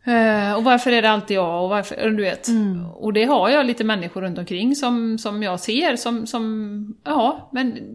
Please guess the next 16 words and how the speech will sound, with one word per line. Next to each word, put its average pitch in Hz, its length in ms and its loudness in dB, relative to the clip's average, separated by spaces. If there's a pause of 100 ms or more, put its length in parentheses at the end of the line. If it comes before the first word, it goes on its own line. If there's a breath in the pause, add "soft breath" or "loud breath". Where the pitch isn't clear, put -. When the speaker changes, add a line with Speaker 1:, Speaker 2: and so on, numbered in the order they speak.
(140)
Speaker 1:
Och 247 120 0
det 269 100 4
vet 262 300 2
ni 226 80 -2
ju 226 100 2
alla, 233 340 2
vissa 240 280 -2
människor 208 340 0
får 185 240 -4
allt. 220 420 -2
Varför 202 360 0
Speaker 2:
Mm. 180 140 0
Speaker 1:
är 180 40 -4
det 180 80 -4
så? - 400 -2
Speaker 2:
Mm. 214 280 -2